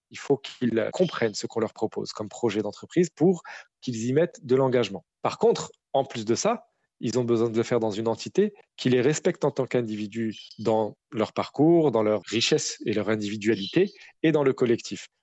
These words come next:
Donc, ils ont besoin d'être considérés, en fait, euh, de pas être un matricule, être vraiment une personne qui peut apporter,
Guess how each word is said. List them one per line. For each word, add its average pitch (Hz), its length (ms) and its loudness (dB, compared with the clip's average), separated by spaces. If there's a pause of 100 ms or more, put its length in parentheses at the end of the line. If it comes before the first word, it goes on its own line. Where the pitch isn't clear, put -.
Donc, - 180 -6
ils 113 120 -2
ont 120 60 0
besoin 120 240 4
d'être 151 200 0
considérés, 170 520 2
en 135 120 0
fait, - 300 -6
euh, 107 160 -4 (100)
de 131 120 -4
pas 156 160 2
être 160 140 -4
un 131 100 -2
matricule, 135 500 -2
être 117 240 -4
vraiment 127 200 -2
une 135 60 -2
personne 170 240 -6
qui - 160 -12
peut 135 120 -4
apporter, 127 360 -4